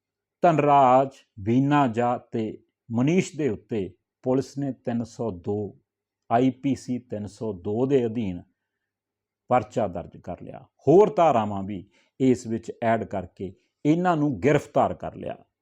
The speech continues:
ਸਕੂਲ ਦੀ ਪ੍ਰਿੰਸੀਪਲ ਨੇ ਕਿਹਾ ਕਿ ਅਸੀਂ ਬਹੁਤ ਡਰ ਗਏ ਸੀ, ਜਦ ਕਿ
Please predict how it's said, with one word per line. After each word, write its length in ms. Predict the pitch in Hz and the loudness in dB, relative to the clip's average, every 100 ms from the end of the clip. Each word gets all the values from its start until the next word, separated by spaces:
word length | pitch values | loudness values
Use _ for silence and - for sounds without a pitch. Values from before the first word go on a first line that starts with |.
| _ | _
ਸਕੂਲ 420 | - 170 190 214 | -4 2 4 4
ਦੀ 120 | 220 | 0
ਪ੍ਰਿੰਸੀਪਲ 680 | 196 156 143 175 147 156 147 | -2 -4 -2 -2 0 0 2
ਨੇ 120 | 131 | -2
ਕਿਹਾ 260 | 110 123 135 | -4 -6 -8
ਕਿ 220 | - 135 | -4 -6
ਅਸੀਂ 240 | - 139 | -6 -8
ਬਹੁਤ 360 | 107 101 110 110 | -4 -4 -4 -6
ਡਰ 220 | 95 - | -10 -10
ਗਏ 180 | - - | -16 -20
ਸੀ, 280 | - 95 - _ _ - | -18 -18 -18 _ _ -16
ਜਦ 260 | 107 139 143 | 0 2 2
ਕਿ 320 | - 180 185 | -2 -8 -8